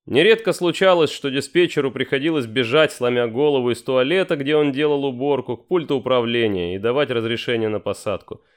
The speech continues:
При этом ему нужно было решать сложную задачу, на какую из имеющихся в его распоряжении двух дорожек сажать самолет.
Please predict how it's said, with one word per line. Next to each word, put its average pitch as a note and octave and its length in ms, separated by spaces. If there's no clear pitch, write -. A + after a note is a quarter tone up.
При C3+ 160
этом E3+ 240
ему D#3+ 160
нужно D#3 280
было D#3+ 200
решать D3+ 360
сложную D3+ 440
задачу, C#3 560
на A#2+ 120
какую D#3+ 360
из B2+ 100
имеющихся C#3+ 640
в C3 40
его C3+ 180
распоряжении C3 720
двух A#2+ 280
дорожек D#3 460
сажать B2 380
самолет. A#2 580